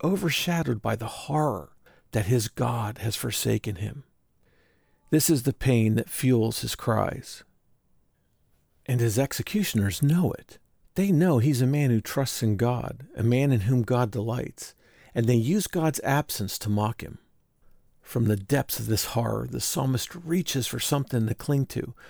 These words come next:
something that keeps his hope in God alive. He first reached for the nature of God's holiness. God's holiness assures us that he's against all forms of wickedness and evil, whether it comes from man or nature.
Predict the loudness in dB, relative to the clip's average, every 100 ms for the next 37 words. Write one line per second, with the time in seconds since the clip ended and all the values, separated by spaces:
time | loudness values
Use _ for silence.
0 | -20 -6 0 0 2 -2 -2 -2 -2 0
1 | -4 -4 0 -2 2 0 2 2 0 0
2 | 0 0 -2 -6 -14 _ _ _ _ _
3 | _ _ _ _ _ _ -2 2 2 2
4 | 2 0 0 0 2 4 6 4 2 0
5 | 2 2 2 2 2 2 2 0 -6 -16
6 | -20 _ _ _ _ -2 0 2 2 4
7 | 4 4 2 -2 2 2 2 -2 -2 -4
8 | 0 0 0 2 0 0 -4 -2 0 2
9 | 2 2 4 4 2 2 2 2 0 2
10 | 0 0 -2 -8 -14 _ _ _ -20 _
11 | 0 2 2 2 0 0 -2 2 2 2
12 | 0 0 -2 -4 -6 -14 -18